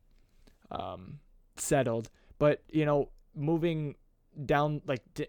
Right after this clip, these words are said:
into December and the further months with, uh, Hunter, my, my one worry is that, um, in between his incredibly high impact games, he has low impact games,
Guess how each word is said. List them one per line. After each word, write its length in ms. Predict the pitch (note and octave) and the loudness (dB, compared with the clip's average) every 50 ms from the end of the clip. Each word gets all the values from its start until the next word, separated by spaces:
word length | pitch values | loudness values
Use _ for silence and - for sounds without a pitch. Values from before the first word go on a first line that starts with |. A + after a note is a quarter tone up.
| - - | -8 -8
into 300 | C#3+ D#3 D3 C3 C3+ A#2 | -6 -4 -2 0 0 0
December 480 | A2+ B2+ A#2+ - D3 C#3+ C#3 C3 C3+ | -2 -2 -2 0 0 0 2 2 2
and 120 | B2+ B2 B2 | 0 0 -2
the 40 | |
further 320 | A#2 - C#3+ C3+ B2+ B2+ B2+ | -4 -2 0 2 2 2 2
months 300 | B2+ B2+ B2+ B2+ - - | 2 2 0 0 0 0
with, 260 | B2+ B2 A#2+ - - - - - - - - - - - - - | 2 2 2 0 -2 -16 -20 -20 -20 -20 -20 -20 -20 -12 -4 0
uh, 140 | A#2+ A#2 A#2+ | 0 0 2
Hunter, 360 | B2 B2+ B2 - C3+ B2 A#2 | 0 -2 -2 0 0 0 0
my, 720 | A#2 A#2 A#2 B2 B2+ C3 B2+ B2+ B2+ B2 B2 A#2+ A#2+ - - _ _ _ _ _ - | -2 -2 0 2 2 2 2 2 2 2 2 0 -2 -4 -6 _ _ _ _ _ -6
my 240 | C3+ C3 C3 C3+ C3+ | -2 2 2 4 4
one 300 | C3 C3+ C#3 C3+ C3 B2 | 2 2 0 0 0 -2
worry 420 | A#2+ B2+ B2+ B2+ B2 B2 B2 B2 | -2 0 0 2 2 2 2 0
is 380 | A#2+ - B2 A#2+ A#2 G#2+ - - | 0 -2 -2 -4 -4 -4 -6 -4
that, 360 | - A#2+ A#2 A2+ A2+ G#2+ - _ _ _ _ _ _ _ _ - F#4 - | -4 -2 -2 -2 -2 -4 -6 _ _ _ _ _ _ _ _ -20 -14 -10
um, 400 | - - G1+ G1+ G1+ - - - _ _ _ _ _ _ _ | -8 -6 -6 -6 -8 -10 -12 -16 _ _ _ _ _ _ _
in 180 | - D#3 D#3 D3+ | -2 0 2 2
between 380 | D3 C#3+ - - D3 D3 C#3 C3 | 2 0 0 0 0 0 0 0
his 300 | C3+ C3 A#2+ - - - _ _ - | 0 -2 -2 -4 -6 -16 _ _ -6
incredibly 460 | C#3 C3 - C#3+ C#3 C3 B2 C3 B2 | -6 -2 2 4 4 4 4 2 0
high 180 | A#2+ A#2+ B2+ B2+ | 0 2 0 0
impact 360 | C3 C3 B2 D3 C3+ - - | 0 0 0 0 0 0 0
games, 340 | C#3+ C#3 C#3 C#3 C#3 C3 - | -2 -2 -2 -2 -4 -4 -2
he 120 | C3 C3 | 0 0
has 400 | A#2+ A#2+ A#2 A#2 A2+ G#2+ - - - _ _ _ _ - - - | 2 2 0 -2 -2 -6 -10 -14 -20 _ _ _ _ -20 -8 -2
low 260 | A#2 A#2+ B2 C3 C#3 | 0 4 4 4 4
impact 400 | D3+ D3 C#3 D#3+ D3 D3 C#3+ - | 4 2 2 2 2 2 0 -2
games, 480 | D3+ D3+ D3+ D3+ D3+ D3+ D3+ - - | -4 -4 -4 -4 -4 -6 -8 -10 -14